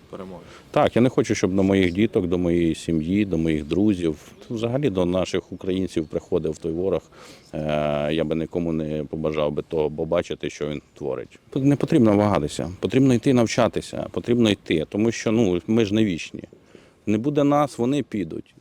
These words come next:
Speaker 2: Думаєте, я не боюсь? Я боюсь також. Боюся померти, боюся з-, залишитися калікою, а, от, боюся за своїх хлопців. Але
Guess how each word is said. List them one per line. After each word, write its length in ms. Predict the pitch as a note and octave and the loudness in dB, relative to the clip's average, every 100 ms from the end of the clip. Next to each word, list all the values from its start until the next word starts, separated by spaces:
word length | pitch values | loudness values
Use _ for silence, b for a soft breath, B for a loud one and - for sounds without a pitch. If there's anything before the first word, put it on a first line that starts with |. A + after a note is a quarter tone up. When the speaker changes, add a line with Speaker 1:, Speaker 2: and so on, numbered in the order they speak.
| - | -8
Speaker 2:
Думаєте, 420 | G2+ G2+ G2 F#2+ | -4 -2 -2 -2
я 100 | G#2 | -2
не 80 | G2 | 0
боюсь? 300 | E2 D2 - | -2 -4 -6
Я 60 | |
боюсь 240 | - A2+ A2 | -6 -6 -8
також. 360 | - - - _ B B B B B | -12 -12 -14 _ B B B B B
Боюся 360 | F2 D3+ - | 2 4 2
померти, 440 | G2+ F#2 G#2+ A#2+ G2 | 0 2 2 0 -4
боюся 520 | F#2 A2 D3 - F#2 | 0 0 0 0 0
з-, 220 | E2 - E2+ | -2 -8 -8
залишитися 720 | F#2+ F2 F#2 - F2+ F2+ - E2 | -6 -2 -2 -2 -4 -8 -8 -6
калікою, 720 | - E2+ A2+ - G2 E2+ E2 B B B B | -4 -2 -2 -2 -2 -2 -4 B B B B
а, 180 | - E2+ | -6 -2
от, 260 | E2+ E2+ E2 | 0 0 0
боюся 460 | D#2+ G2 C3 - | 0 0 -2 -2
за 100 | G2+ | -4
своїх 300 | G2 F#2+ G#2+ | -2 0 -2
хлопців. 640 | - F#2 F2+ F#2+ - E2 D2+ _ _ _ _ | -2 -4 -2 -4 -6 -10 -10 _ _ _ _
Але 480 | - E2 F#2 F2+ E2+ | -8 -2 2 2 0